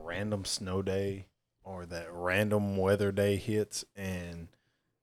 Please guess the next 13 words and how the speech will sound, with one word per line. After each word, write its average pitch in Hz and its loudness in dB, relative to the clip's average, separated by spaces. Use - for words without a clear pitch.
you 110 0
was 110 2
supposed 120 0
to 117 -4
go 110 2
to 104 4
school 110 0
on 107 4
a 101 2
Monday, 107 4
but 104 0
you 104 -4
didn't 101 -4